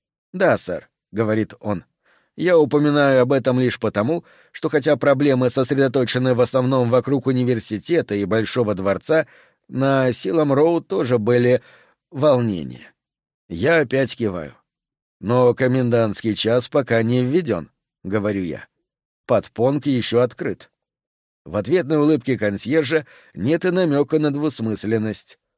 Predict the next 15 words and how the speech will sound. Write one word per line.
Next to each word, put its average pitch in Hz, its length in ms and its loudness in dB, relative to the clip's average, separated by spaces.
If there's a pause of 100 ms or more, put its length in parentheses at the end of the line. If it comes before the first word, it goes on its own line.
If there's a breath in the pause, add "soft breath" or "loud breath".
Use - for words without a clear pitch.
(200)
«О, 113 280 0
да, 127 280 2
сэр, 87 400 -8 (440)
подпонг 135 580 -2
открыт, - 520 -4 (340)
и 107 100 -2
ночные 127 460 0
клубы 143 320 0
работают, 98 580 -2 (320)
город 131 480 0
совершенно 120 920 0
открыт». - 500 -14 (760)
Я 139 220 0
благодарю 151 540 2
его 120 340 0